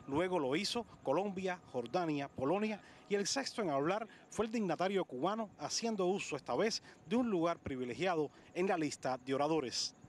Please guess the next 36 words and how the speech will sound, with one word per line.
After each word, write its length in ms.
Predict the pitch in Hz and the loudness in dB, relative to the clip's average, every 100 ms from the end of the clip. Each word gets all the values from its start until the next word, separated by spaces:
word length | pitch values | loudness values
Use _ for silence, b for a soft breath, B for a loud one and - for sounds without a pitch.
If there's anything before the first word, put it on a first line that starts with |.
| - | -6
En 120 | 139 | -2
este, 300 | 185 - 233 | -2 -2 -8
su 140 | - 156 | -8 -6
segundo 420 | 151 151 208 185 | -2 0 2 0
discurso 540 | 160 208 202 - 151 B B | 0 -2 -2 -2 -2 B B
ante 200 | 175 175 | -4 0
la 80 | 208 | 0
Asamblea 420 | - 196 254 262 | 0 -2 0 -2
General, 480 | 175 147 - 196 170 B B | -2 -4 -2 -2 -4 B B
el 160 | 170 175 | -4 -2
presidente 560 | 208 - 254 285 254 | -2 -2 -2 -2 -2
Díaz-Canel 520 | 190 156 - 147 180 170 | 0 -2 -2 -2 -2 -2
intervino 540 | 139 123 139 208 170 B B | -4 -4 0 2 0 B B
en 100 | 180 | -4
su 140 | 185 196 | -2 0
condición 480 | 190 196 - 269 240 | -2 -2 0 0 0
de 120 | 170 | -2
jefe 280 | 196 - 165 | -4 -2 -2
de 80 | |
Estado 400 | 120 - 196 214 - B B | -2 0 0 0 -4 B B
y 120 | 175 | -2
del 160 | 151 131 | -2 0
Grupo 400 | 160 214 175 160 | -2 0 0 0
de 100 | 147 | 0
los 120 | 147 | -2
setenta 300 | 156 135 127 | -2 -2 -2
y 40 | |
siete 440 | 117 156 151 135 127 | -2 0 0 -2 -2
y 80 | 147 | -2
China. 360 | - 190 131 104 B B B B | 0 0 -2 -6 B B B B
Comenzó 340 | 202 202 190 269 | 0 2 0 -2
sus 140 | - | -2
palabras 560 | - 151 185 180 165 151 | 0 2 2 0 -2 -4
expresando 640 | 139 123 - 175 208 233 B B - | -10 -6 -2 0 0 -4 B B -2
que 140 | 208 | 0
traía 420 | 202 220 254 262 | 2 0 0 0